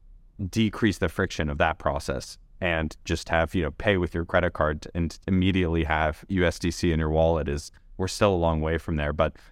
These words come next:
there are some really cool projects, one of which being Sardine, um, that is, is kind of innovating here. And ultimately, like, l-, the, the most important number is, like, what the take rate is. So for every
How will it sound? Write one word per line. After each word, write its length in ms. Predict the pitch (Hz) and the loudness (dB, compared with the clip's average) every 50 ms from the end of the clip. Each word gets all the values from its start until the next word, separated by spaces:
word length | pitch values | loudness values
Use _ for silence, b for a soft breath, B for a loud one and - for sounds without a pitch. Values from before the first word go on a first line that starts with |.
| b - | b -4
there 160 | - 85 85 - | -2 -2 -2 0
are 160 | - 95 92 | 2 0 0
some 200 | - - 87 80 | 0 0 -2 0
really 220 | 85 85 82 82 | 0 0 0 0
cool 160 | - - 82 | 0 -2 -4
projects, 800 | - - - 85 76 78 78 - 73 71 - - - - - - - - | -4 0 2 2 2 2 2 0 -2 -2 -4 -6 -12 -12 -12 -10 -8 -4
one 240 | 92 82 85 82 | -2 0 0 0
of 80 | 80 76 | 0 0
which 200 | 82 85 - - | -2 -2 -2 0
being 220 | - 82 80 78 | 0 0 0 0
Sardine, 560 | 76 - 82 78 78 78 80 76 76 76 73 - - - - - - - | 0 0 0 0 0 0 0 -2 -2 -2 -4 -6 -10 -16 -20 -20 -8 -2
um, 360 | - 80 78 78 76 76 76 73 | 2 2 2 2 2 0 0 2
that 260 | 76 76 76 76 76 - | 2 2 2 2 0 -2
is, 340 | 85 85 76 73 - - - | -2 -2 -2 -2 -4 -8 -6
is 140 | - 92 82 | -6 -6 -6
kind 220 | - - 85 82 | -4 -4 -2 -2
of 60 | 80 73 | -2 -2
innovating 480 | 78 80 80 73 76 76 76 78 76 73 | -2 -2 -2 -2 -2 -2 -2 -2 -2 -2
here. 240 | 80 78 78 78 | 0 0 0 0
And 240 | 73 73 76 71 - - - - - - _ _ _ _ - | 0 -2 -4 -6 -8 -12 -20 -20 -20 -20 _ _ _ _ -2
ultimately, 580 | - 107 107 - 95 87 85 80 82 80 80 76 | 0 0 0 2 0 0 0 0 0 0 0 0
like, 240 | 76 78 76 78 80 | 0 0 0 0 -2
l-, 140 | 85 82 - - - - - _ - - - | -4 -4 -4 -6 -12 -20 -20 _ -18 -14 -6
the, 300 | 78 87 82 78 80 76 | -2 0 0 0 0 -2
the 80 | - 95 | 0 0
most 220 | 104 101 95 - | 2 2 2 0
important 360 | 98 82 80 107 104 90 85 | -2 -2 2 2 2 4 4
number 260 | 85 87 90 82 80 80 | 4 2 4 2 2 0
is, 100 | 78 - | 0 0
like, 160 | 87 80 82 | -2 0 0
what 160 | 90 82 - | 0 0 0
the 80 | 80 - | -4 -4
take 300 | - - 85 80 - 82 | -2 -2 -2 -2 0 -2
rate 160 | 76 73 - | -2 -2 -2
is. 260 | 67 69 - - - | -4 -6 -8 -10 -14
So 240 | - - 90 85 78 | -6 -2 -2 -2 0
for 140 | 76 95 90 | 0 0 0
every 200 | 80 80 82 | 2 2 0